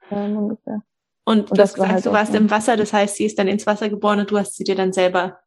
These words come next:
Speaker 2: auf den Bauch genommen?
Speaker 1: Genau, und da war's halt so, dann ist der Kopf geboren,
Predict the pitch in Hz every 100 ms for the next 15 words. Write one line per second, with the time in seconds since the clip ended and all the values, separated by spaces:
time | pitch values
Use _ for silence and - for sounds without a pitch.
0 | _ 196 190 - - _ _ _ _ _
1 | _ - 185 185 180 - 190 190 220 -
2 | _ - 247 233 196 170 202 202 208 208
3 | - 214 208 202 - - - - 285 277
4 | 277 277 311